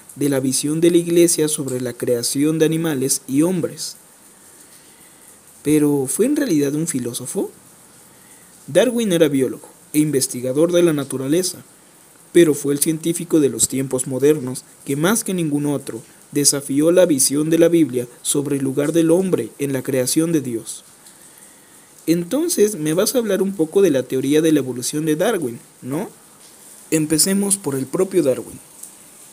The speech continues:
Nació en la pequeña ciudad de Shrewsbury en mil ochocientos nueve. Su padre, el doctor Robert Darwin,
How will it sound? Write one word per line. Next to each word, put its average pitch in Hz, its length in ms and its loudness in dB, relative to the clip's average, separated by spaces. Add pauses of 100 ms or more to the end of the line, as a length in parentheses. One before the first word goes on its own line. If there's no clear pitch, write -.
(280)
Nació 151 560 0 (140)
en 151 100 0
la 143 120 0
pequeña 165 440 -2
ciudad 139 380 0
de 135 80 2
Shrewsbury 139 680 -2 (340)
en 139 180 -2
mil 165 160 0
ochocientos 131 640 -2
nueve. 156 300 -2 (760)
Su - 160 -8
padre, 143 400 0 (260)
el 147 120 2
doctor 147 400 2 (120)
Robert 127 400 0
Darwin, 151 380 4